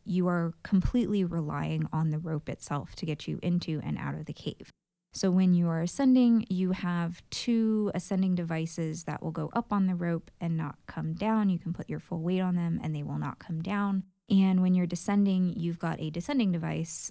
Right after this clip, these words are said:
that feeds the rope through so you can descend down that rope safely. I use the frogging technique,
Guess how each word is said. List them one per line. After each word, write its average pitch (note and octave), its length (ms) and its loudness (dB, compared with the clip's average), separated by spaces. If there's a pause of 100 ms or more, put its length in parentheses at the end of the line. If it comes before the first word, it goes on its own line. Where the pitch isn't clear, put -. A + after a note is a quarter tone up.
that E3+ 380 -4
feeds F#3+ 320 -2
the E3+ 140 -4
rope D#3+ 260 -2
through E3 540 -2
so - 160 -6
you D#3 160 -2
can D3+ 340 -4
descend E3 440 0
down D#3 260 -2
that C#3 200 -4
rope D#3 320 -6
safely. - 640 -6 (400)
I G3 100 2
use G3 320 4
the E3 380 -2
frogging A#3+ 400 2
technique, - 680 -2